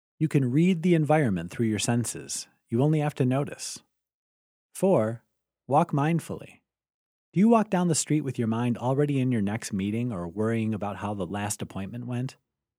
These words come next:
So many people spend their lives in their heads, not aware of the world around them or how they're moving through it. The Buddhist teacher and philosopher Thich Nhat Hanh reminds us to slow down and be fully present in the world.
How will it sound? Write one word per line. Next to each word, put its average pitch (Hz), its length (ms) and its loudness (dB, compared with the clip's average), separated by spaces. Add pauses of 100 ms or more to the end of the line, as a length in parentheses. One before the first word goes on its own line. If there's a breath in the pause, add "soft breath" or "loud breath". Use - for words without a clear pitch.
(320)
So 196 140 4
many 220 160 6
people 175 240 2
spend 147 300 2
their 123 100 2
lives 117 380 0
in 120 100 2
their 110 120 0
heads, 101 480 -2 (200 soft breath)
not 160 160 0
aware 165 280 4
of 110 120 -2
the 110 80 0
world 123 260 0
around 120 360 0
them 80 180 -6
or 95 120 -8
how 143 160 0
they're 139 120 0
moving 117 320 0
through 120 300 -4
it. - 200 -12 (760)
The 139 80 -4
Buddhist 202 320 2
teacher 165 260 0
and 113 160 -2
philosopher 117 720 -4 (320 soft breath)
Thich 170 240 -2
Nhat 147 280 -2
Hanh 98 420 -4 (320 soft breath)
reminds 156 360 0
us 156 100 -2
to 110 120 -6
slow 170 400 0
down 101 580 -4
and 113 140 -4
be 131 160 0
fully 190 420 -2
present 110 520 -2
in 101 80 -4
the 101 100 -4
world. 107 420 -8